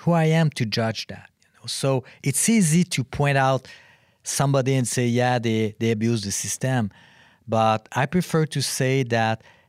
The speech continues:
they will benefit from the system. And again, when they come to us as Padre, it's not always, uh, that they're gonna get what they want. Sometimes they will not get what they are looking for,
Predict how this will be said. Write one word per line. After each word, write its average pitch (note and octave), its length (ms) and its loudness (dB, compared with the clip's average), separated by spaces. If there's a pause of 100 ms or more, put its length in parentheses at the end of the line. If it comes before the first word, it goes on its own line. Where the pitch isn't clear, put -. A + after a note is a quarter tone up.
(200)
they A2+ 120 2
will A2 460 2 (200)
benefit C#3+ 380 0
from F#2+ 180 -4
the F2+ 100 -8
system. A2+ 580 -2
And G#2 320 0 (280)
again, A2 560 0
when G#2+ 200 0
they A2+ 120 -2
come C3 280 -2 (120)
to D#3+ 60 2 (200)
us D#3 160 -2
as G#2 160 -6
Padre, G2 680 -2 (240)
it's A#2 200 -4
not A3+ 220 2 (100)
always, B2+ 680 0
uh, G2 160 0 (580)
that A2 220 -2
they're A2+ 100 0 (100)
gonna A#2 160 2
get A#2 500 -2 (300)
what A2 260 -2
they G2+ 140 2
want. G#2 500 -2 (320)
Sometimes D#3+ 640 2
they A#2+ 120 2
will B2 160 0 (140)
not C#3+ 200 -2
get G#2+ 260 -2
what G2+ 280 -4
they G#2 100 -4
are G2 180 0
looking G2+ 240 -6
for, E3 400 -4